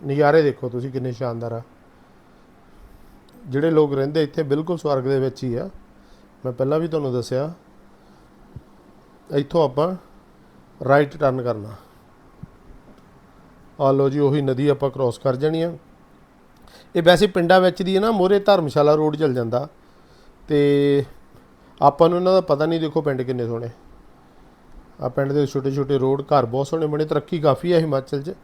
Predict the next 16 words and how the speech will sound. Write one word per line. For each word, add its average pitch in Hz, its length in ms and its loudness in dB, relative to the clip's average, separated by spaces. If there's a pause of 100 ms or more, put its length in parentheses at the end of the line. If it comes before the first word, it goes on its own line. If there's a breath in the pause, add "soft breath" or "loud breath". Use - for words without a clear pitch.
(680 soft breath)
ਤੇ 123 80 -4
ਸ਼ਾਂਤ 139 420 0
ਲੋਕ 127 280 0
ਆ 143 60 -2
ਕਾਫੀ। 143 360 -2
ਦੇਖੋ 139 360 -6 (2500 soft breath)
ਰੋਡ 147 220 0
ਦੇਖੋ 127 240 -4
ਕਿੰਨਾ 127 220 -4
ਸ਼ਾਨਦਾਰ 110 420 -10
ਆ, 117 80 -12 (1040 soft breath)
ਦੋਨੇ 156 240 0
ਸਾਡੇ 139 220 0
ਐਂ 151 280 0
ਜੰਗਲ, 135 400 -2
ਪੂਰਾ 131 400 -2